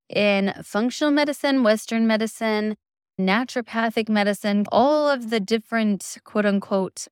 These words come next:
healthcare options that are out there, the ones that I prefer and why I chose functional medicine and will always believe that is the absolute best way forward. So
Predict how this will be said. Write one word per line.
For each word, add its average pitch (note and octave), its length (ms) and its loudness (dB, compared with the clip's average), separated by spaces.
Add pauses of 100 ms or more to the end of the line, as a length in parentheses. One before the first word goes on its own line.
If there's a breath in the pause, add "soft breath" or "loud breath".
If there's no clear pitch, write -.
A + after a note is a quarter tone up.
healthcare G3 720 0
options F#3 800 -4 (420)
that F3+ 320 0
are - 140 0
out E3+ 300 -2
there, E4 440 2
the G3+ 160 0
ones F#3 640 -2
that E3 460 -4
I E3+ 580 -4
prefer F#3 960 -2 (260)
and F#3+ 760 0
why E3+ 400 -2
I F#3 300 0
chose F3 560 -4 (400)
functional F3+ 360 -2
medicine E3+ 600 -2
and E3+ 480 -6
will E3+ 160 -2
always F3+ 580 0
believe E3 460 -4
that D#3+ 240 -2
is D#3+ 240 -6
the E3 360 -6
absolute D#3+ 640 -6
best - 320 -6
way - 160 -6
forward. - 520 -10
So - 280 0